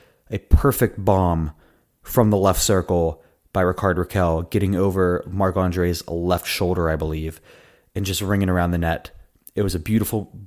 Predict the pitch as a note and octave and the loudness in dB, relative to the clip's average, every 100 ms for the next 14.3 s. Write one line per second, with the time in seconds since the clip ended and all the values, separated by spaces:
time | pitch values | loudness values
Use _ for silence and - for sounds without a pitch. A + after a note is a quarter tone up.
0 | - A2+ A2+ C#3 - F#2+ F#2 - - _ | -8 -2 0 0 0 2 2 0 -10 _
1 | _ _ _ - F#2+ - B2+ B2+ A2+ G#2 | _ _ _ -8 -6 0 4 4 4 0
2 | - _ - - _ _ _ - C3 C3+ | -4 _ -20 -20 _ _ _ 2 4 4
3 | C3 - D#3+ D#3 D3+ D3 - D#3+ D3 C#3+ | 2 -2 2 6 6 6 4 2 2 0
4 | D3 E3+ D#3 D3+ D#3 D#3+ E3 D#3+ D#3+ E3 | 0 2 2 4 4 6 6 4 2 2
5 | D#3+ E3 D#3+ - _ _ - G2+ A2 G#2+ | 2 0 -4 -10 _ _ -8 2 4 6
6 | F#2+ G#2+ A2+ G2 G2+ F#2+ F#2+ - F#2 - | 4 2 2 2 0 0 -2 2 0 0
7 | G2 F2+ F2+ F2+ F2+ G2 F2+ E2+ F2+ E2+ | -2 0 0 0 -2 -2 -2 -2 -2 -4
8 | - - - - G#2+ A2 G#2 G#2+ G2 A#2 | -8 -18 -12 -4 2 2 2 0 0 0
9 | G2 F#2+ F#2 F2 G2+ F#2 F2+ - - _ | 2 0 -2 -4 -2 -2 -4 -6 -18 _
10 | - D3 C#3 A#2+ A#2+ G#2+ G2 G2 F#2 _ | -4 -2 0 0 0 0 0 -2 -6 _
11 | _ _ _ _ _ _ _ - A2 G2+ | _ _ _ _ _ _ _ -4 0 2
12 | F#2+ F2+ - G2 F2+ F#2 F#2+ G2 F2 F2 | 2 0 -2 -2 0 -2 -2 0 0 -2
13 | F2 F2 - G2+ F2 A2 G#2 E2+ - D#2+ | -4 -6 -4 -4 -4 -2 -2 -2 -4 -4
14 | D#2+ D#2+ - | -4 -8 -12